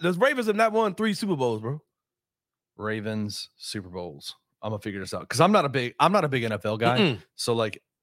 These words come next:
Speaker 2: if we had Christian or Gabe on right
Speaker 1: Right.
Speaker 2: now, they'd be able to tell us
Speaker 1: Yeah, the
Speaker 2: what's
Speaker 1: Ravens
Speaker 2: up.
Speaker 1: haven't won three times. They won with,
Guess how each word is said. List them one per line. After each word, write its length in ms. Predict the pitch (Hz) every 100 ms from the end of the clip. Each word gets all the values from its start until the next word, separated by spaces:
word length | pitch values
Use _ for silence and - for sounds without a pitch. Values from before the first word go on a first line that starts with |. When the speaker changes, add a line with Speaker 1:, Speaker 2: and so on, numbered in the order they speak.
| - - _ _ _ -
Speaker 2:
if 120 | 123
we 120 | 147
had 100 | 127
Christian 420 | - 127 - 123
or 80 | 110
Gabe 300 | 110 123 117
on 160 | 104 139
right 120 | 135
Speaker 1:
Right. 100 | 110
Speaker 2:
now, 180 | 104 98
they'd 200 | 107 98
be 120 | 104
able 260 | 104 101
to 80 | 90
tell 80 | -
us 60 | 226
Speaker 1:
Yeah, 60 | 151
the 60 | 143
Speaker 2:
what's 100 | 254
Speaker 1:
Ravens 200 | 294 233
Speaker 2:
up. 40 |
Speaker 1:
haven't 180 | 220 185
won 200 | 190 151
three 180 | 180 160
times. 400 | 214 220 196 _
They 120 | 196
won 220 | 208 220
with, 100 | 196